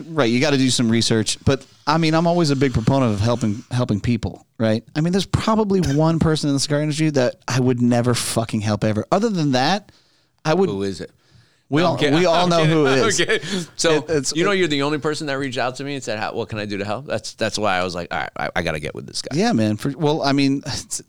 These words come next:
Speaker 1: that's just, I'm, I'm built that way, right?
Speaker 2: Yeah.
Speaker 1: Like, I wanna see everybody win.
Speaker 2: Sure.
Speaker 1: You know, um, I think that, that that's a big deal. Like,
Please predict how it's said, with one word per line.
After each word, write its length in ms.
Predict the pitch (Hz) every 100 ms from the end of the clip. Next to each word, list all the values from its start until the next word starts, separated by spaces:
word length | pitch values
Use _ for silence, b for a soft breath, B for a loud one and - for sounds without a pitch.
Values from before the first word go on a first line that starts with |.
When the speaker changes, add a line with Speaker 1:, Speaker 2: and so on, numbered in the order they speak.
| _
Speaker 1:
that's 200 | 123 123
just, 140 | 120 110
I'm, 220 | 117 117
I'm 300 | 135 135 123
built 240 | 107 123 -
that 180 | 107 -
way, 200 | 69 151
right? 160 | 127 117
Speaker 2:
Yeah. 20 | 131
Speaker 1:
Like, 120 | 123
I 60 |
wanna 220 | 160 226 190
see 140 | 156
everybody 320 | 123 104 110
win. 240 | 90 64 -
Speaker 2:
Sure. 320 | - 107 87
Speaker 1:
You 140 | 131
know, 280 | 113 110 131 -
um, 520 | 110 107 104 104 101 - _ _ _ _ _ _ _ -
I 120 | - 131
think 160 | 143
that, 340 | 139 135 131 127
that 180 | 117
that's 220 | 127 127 131
a 60 |
big 260 | 113 123 110
deal. 320 | 139 143 -
Like, 140 | 123